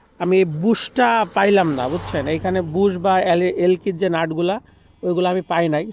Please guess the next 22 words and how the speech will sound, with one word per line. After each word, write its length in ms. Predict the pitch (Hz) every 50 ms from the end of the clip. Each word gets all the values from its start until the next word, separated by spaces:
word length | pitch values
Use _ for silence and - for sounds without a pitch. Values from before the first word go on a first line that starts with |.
| - -
So 60 | 175
আমার 220 | 160 151 165 165
একটু, 600 | 175 156 - _ 196 180 175 170 170 165 156 147 143 - - _ -
মানে, 540 | 165 151 147 147 147 143 139 131 127 123 113 - - _ 233 - 139
জিনিসটা 300 | 160 170 156 - - 175
দেখতে 220 | 156 165 - -
একটু 100 | 170 -
খারাপ 320 | - - 175 180 170 - 175
লাগলেও 260 | 170 160 160 151 151
আমার 260 | 156 151 160 165 156
যেটা 200 | 147 156 156 160
করা 220 | - - 160 170 175
লাগছে 300 | 165 151 - - 175 156
সেটা 220 | 165 139 151 151
হচ্ছে, 380 | 151 147 - - - 160 160 156 - - _ _ _ _ _ _ _ _ _ _ _
আহ, 60 | 156
এখানে 360 | 143 139 143 147 156 160 160 165
হচ্ছে 280 | 165 160 - - 170
একটা 260 | 156 - _ 170 156
উঁচু 260 | 156 160 156 - 185 180
করার 280 | 175 156 160 156 151
জন্য 520 | 147 160 156 156 151 151 151 151 147 143